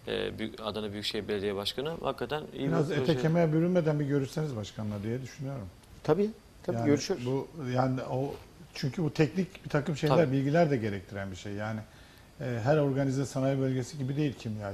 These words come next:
Speaker 1: Biraz önce saydığınız şeyler, iş güvenliği, insan güvenliği,
Speaker 2: Hani hadi
Speaker 1: doğa
Speaker 2: araziyi
Speaker 1: güvenliği.
Speaker 2: açtım, iki bina yaptım, gelsin kursun
Speaker 1: Evet.
Speaker 2: diye değil de
Speaker 1: Yani
Speaker 2: bir sürü bir
Speaker 1: kimya
Speaker 2: altyapı.
Speaker 1: sanayinin, e, kendine has arıtma tesisi vesairesi falan olması lazım herhalde, değil mi? Yani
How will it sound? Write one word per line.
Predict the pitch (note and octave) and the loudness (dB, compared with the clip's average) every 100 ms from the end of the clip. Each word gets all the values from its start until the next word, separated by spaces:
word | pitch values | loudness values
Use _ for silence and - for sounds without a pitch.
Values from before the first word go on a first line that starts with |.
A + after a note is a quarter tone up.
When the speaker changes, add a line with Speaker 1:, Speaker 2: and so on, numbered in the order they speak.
| G2+ | -6
Speaker 1:
Biraz | B2 B2+ | -4 -2
önce | B2+ B2+ | -2 -4
saydığınız | A#2+ B2 B2 B2 A#2+ | -2 0 0 -2 -4
şeyler, | B2+ B2 B2+ | -4 -4 -4
iş | A#2+ A#2+ - | -4 -8 -6
güvenliği, | B2+ B2+ B2+ C3 C3 C#3 - - - - - | -4 -4 -4 -4 -6 -10 -16 -20 -20 -20 -8
insan | C3+ A#2 C#3 C#3 | -6 -2 -2 0
güvenliği, | C3 B2+ B2+ | 2 2 6
Speaker 2:
Hani | C3 C#3 | 6 6
hadi | B2+ | 8
Speaker 1:
doğa | C3+ | 12
Speaker 2:
araziyi | C#3 C#3+ | 12 12
Speaker 1:
güvenliği. | C3+ D#3+ | 12 12
Speaker 2:
açtım, | D3+ D#3 D3 | 12 10 2
iki | C#3 D3+ | 2 4
bina | D3+ D3+ | 6 10
yaptım, | D3 C#3 C#3+ | 10 8 4
gelsin | C#3 C#3 C3+ C#3+ | 8 8 8 0
kursun | C#3 C3+ C#3 | -2 0 2
Speaker 1:
Evet. | C3+ | 2
Speaker 2:
diye | C#3+ | 4
değil | F3 F#3+ | 4 6
de | D3+ | 4
Speaker 1:
Yani | B2+ | 4
Speaker 2:
bir | |
sürü | A#2+ D3 | 2 4
bir | D3 | 10
Speaker 1:
kimya | C#3+ | 10
Speaker 2:
altyapı. | D#3+ C#3+ | 10 8
Speaker 1:
sanayinin, | D#3 D#3 D#3 E3 G#3+ G#3+ D#3+ | 6 6 6 6 4 0 -4
e, | C#3+ C#3 | -4 -4
kendine | - C#3 C#3+ D3+ | 0 0 2 6
has | F3+ D3 F3 E3+ - - - - - - | 8 8 8 6 -6 -16 -18 -16 -14 0
arıtma | C#3+ C#3+ - D#3 | 2 2 2 2
tesisi | D3+ B2+ - D3+ | 2 0 2 4
vesairesi | C#3+ - D3 C#3 - | 4 6 6 4 2
falan | G3+ B3+ | 2 4
olması | G3+ C3+ A2+ C3 | 6 4 2 0
lazım | A#2+ A2+ A2+ | 0 0 -2
herhalde, | A2+ A2 A2+ | -2 -2 -4
değil | A3+ | -2
mi? | B3 | 2
Yani | D#3+ C#3 | 4 4